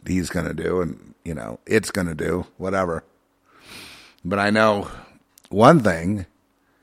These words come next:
that the times are so intense and so completely convoluted in a contradictory way. And, um,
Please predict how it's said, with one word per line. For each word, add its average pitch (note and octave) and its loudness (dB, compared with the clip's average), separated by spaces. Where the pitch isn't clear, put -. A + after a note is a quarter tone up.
that G2 -2
the G2 -6
times A#2+ 6
are F#2+ 0
so A#2+ 6
intense G2+ 0
and G2+ 0
so B2 8
completely G2 0
convoluted A2 4
in G2 -6
a F2+ -8
contradictory G#2+ -4
way. G2 -2
And, G2 -2
um, F2+ -2